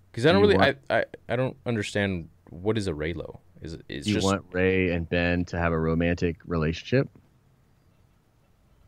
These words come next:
Speaker 1: If it fits the story, sure. Yeah, cool.
Speaker 2: Yeah. Yeah, so I don't know if you'd be a Reylo then.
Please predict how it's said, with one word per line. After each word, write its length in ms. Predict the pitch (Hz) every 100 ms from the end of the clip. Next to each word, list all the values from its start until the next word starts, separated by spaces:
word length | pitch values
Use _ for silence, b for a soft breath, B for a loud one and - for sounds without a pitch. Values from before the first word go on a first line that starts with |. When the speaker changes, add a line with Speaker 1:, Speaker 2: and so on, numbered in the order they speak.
| _ -
Speaker 1:
If 140 | 104
it 60 | 98
fits 280 | - 104 -
the 80 |
story, 440 | 95 - 98 135 82
sure. 380 | - 98 117 -
Yeah, 200 | 104 110 107
cool. 160 | - -
Speaker 2:
Yeah. 300 | 92 80 71 - _ b b _
Yeah, 200 | 135 87 -
so 300 | - 110 101
I 140 | 90
don't 160 | 120 117
know 100 | 113
if 120 | 90
you'd 160 | 101 92
be 100 | 92
a 40 |
Reylo 320 | 82 85 80 69
then. 200 | 65